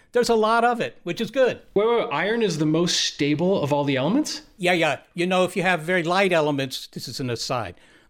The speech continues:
Speaker 1: light elements like hydrogen, if you fuse them together, you get a lot of energy. It's called an H bomb. If you have very heavy elements like uranium,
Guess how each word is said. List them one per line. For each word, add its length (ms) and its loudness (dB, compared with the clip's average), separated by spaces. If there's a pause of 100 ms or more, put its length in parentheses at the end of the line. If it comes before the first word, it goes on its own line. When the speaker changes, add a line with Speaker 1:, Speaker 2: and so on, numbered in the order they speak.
(220)
Speaker 1:
light 260 2
elements 380 2
like 180 -2
hydrogen, 480 -4
if 140 -6
you 80 -4
fuse 300 0
them 120 -2
together, 300 0
you 100 -4
get 140 -2
a 40 -2
lot 200 0
of 60 -2
energy. 500 -4
It's 100 -20
called 200 -2
an 100 -2
H 240 -2
bomb. 260 -8 (220)
If 140 -4
you 80 2
have 140 4
very 240 0
heavy 340 0
elements 400 0
like 220 -4
uranium, 520 -2